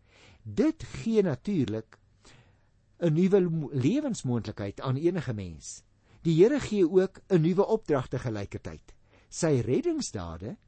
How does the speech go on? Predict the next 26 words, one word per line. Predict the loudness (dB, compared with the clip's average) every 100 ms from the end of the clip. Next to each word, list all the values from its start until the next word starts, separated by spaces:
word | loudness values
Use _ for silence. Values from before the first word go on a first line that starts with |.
| _ _ -2
moet | 0 0
aan | -4 -4 -8
alle | -2 2 2
volke | -2 0 2 2 -2 -6 -8 -18
bekend | -4 -4 0 0 0
gemaak | -4 -4 -4 -6
word, | -8 -6
sê | -6 -6
die | -6
derde | -8 -8 -8
vers. | 0 2 2 -4
Hoekom? | -2 -2 -2 -6 -10 -20 -20 _ -20 -20 -20
Sodat | -10 -2 4 6 6 2 -2
hulle | 2 2 2 2
ook | 4 4 0 -20 -20 -14
na | -6 -4 -2
die | 0
Here | 0 0
toe | -2 -4
kan | -4 -6
kom. | -8 -10 -14 _ _ _ _ -20 -18
God | -6 -4 -4
se | -4 -6 -6 -6
dade, | -4 0 0 0 0
liewe | 0 0
luisteraar, | -2 -4 -8 -8 -10 -10 -16